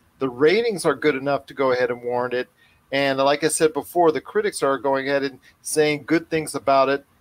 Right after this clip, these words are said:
And here today to talk about a lot of great things when it comes to Avenue Five and so much more. He's got not only one, but two great podcasts on tap. First is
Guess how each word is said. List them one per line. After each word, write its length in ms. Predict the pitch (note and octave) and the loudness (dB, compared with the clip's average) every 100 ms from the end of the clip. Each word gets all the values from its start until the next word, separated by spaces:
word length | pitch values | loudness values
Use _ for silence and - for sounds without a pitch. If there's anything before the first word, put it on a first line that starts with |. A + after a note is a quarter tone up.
| - | -6
And 120 | C#3+ | -6
here 220 | - A#3+ | -2 -2
today 300 | G#3+ F#3 F3 | 0 -2 -2
to 80 | D#3 | -4
talk 320 | E3+ D#3+ D3+ | 0 0 0
about 300 | D3+ C#3+ C#3+ | 2 2 2
a 60 | C#3+ | 0
lot 340 | D3 E3+ B3 | 4 6 4
of 80 | D4+ | 2
great 240 | - D3+ - | -2 -4 -4
things 220 | C3 - | -12 -12
when 80 | B2+ | -14
it 80 | |
comes 220 | - C3+ - | -8 -10 -8
to 140 | C3 | -10
Avenue 340 | B2+ A#2+ A#2+ A#2 | -8 -8 -10 -12
Five 380 | - B2+ B2 A#2+ _ _ _ - | -2 2 2 0 _ _ _ -12
and 120 | B2 | -6
so 220 | - E3+ | -2 0
much 320 | E3 D3+ - | 2 -2 -2
more. 360 | D#3 D#3+ C3 A#2 - | 2 4 4 0 -8
He's 180 | F#3+ - | -12 0
got 260 | F#3 D#3 - - - | 0 0 -8 -20 -2
not 200 | F#3 A#3+ | 2 4
only 200 | A#3+ G3+ | 4 2
one, 380 | E3+ A3+ G#3 E3 | 2 2 2 0
but 260 | F3 D#3+ | -6 -6
two 300 | - B3 C4+ | -10 -6 -6
great 300 | C4+ G#3+ G3 | -2 -2 -2
podcasts 600 | - F3+ F3+ E3 D3+ B2+ C#3 | -6 -8 -8 -2 -2 -2 -4
on 160 | A#2+ | -6
tap. 320 | G#2+ A#2+ G2+ - _ _ - | -8 -8 -8 -10 _ _ -16
First 340 | - A#3 B3+ - | -4 -4 -4 -6
is 240 | G3 F3 | -6 -6